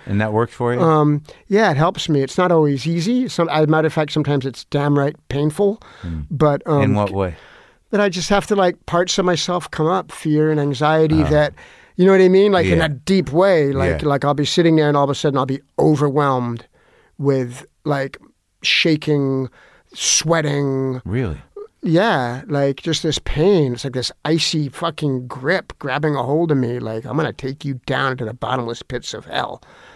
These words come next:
Speaker 2: Like, that kind of feeling.
Speaker 1: Like a, a fear, an anxiety?
Speaker 2: Yeah,
Speaker 1: or just
Speaker 2: yeah.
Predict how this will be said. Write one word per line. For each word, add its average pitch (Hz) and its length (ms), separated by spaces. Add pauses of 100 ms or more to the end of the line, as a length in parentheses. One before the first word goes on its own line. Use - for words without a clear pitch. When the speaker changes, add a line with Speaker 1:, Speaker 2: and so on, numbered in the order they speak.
(160)
Speaker 2:
Like, 131 140
that 143 180
kind 131 180
of 110 60
feeling. 120 480
Speaker 1:
Like 90 160
a, 87 80 (120)
a - 200
fear, 107 520 (100)
an 80 140
anxiety? 151 440
Speaker 2:
Yeah, 214 400
Speaker 1:
or - 40
just 165 80
Speaker 2:
yeah. 156 440